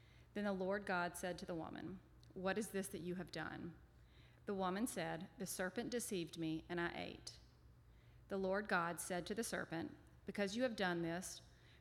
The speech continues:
cursed are you above all livestock, and above all beasts of the field on your belly you shall go, and dust you shall eat all the days of your life. I will put enmity between you and the woman, and between your offspring and her offspring.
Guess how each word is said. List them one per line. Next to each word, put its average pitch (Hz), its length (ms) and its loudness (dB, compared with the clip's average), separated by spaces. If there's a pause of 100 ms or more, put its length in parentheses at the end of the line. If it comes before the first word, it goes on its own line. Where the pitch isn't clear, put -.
cursed 202 360 0
are - 80 0
you 180 320 0
above 170 460 -2
all 175 220 2
livestock, 156 680 -4 (180)
and 180 140 0
above 165 280 0 (100)
all 180 180 2
beasts 180 480 -2
of 175 160 -6
the 175 80 -4
field 165 400 -2
on 170 140 2
your 165 100 2
belly 165 320 0
you 156 160 -2
shall 160 240 -6
go, - 340 -4 (680)
and 190 180 2
dust 180 320 0
you 208 80 -2
shall 196 220 0
eat 170 260 -2
all 175 180 0
the 170 120 -6
days 165 240 0
of 160 80 -6
your 165 120 -2
life. - 460 -6 (800)
I 196 100 6
will 185 100 4
put - 260 -2
enmity 226 500 0
between 185 400 0
you 180 160 2
and 220 100 2
the 240 60 2
woman, 180 500 2 (800)
and 202 140 2
between 190 300 0
your 170 120 2
offspring 180 460 0
and 190 80 0
her 180 180 0
offspring. - 560 -4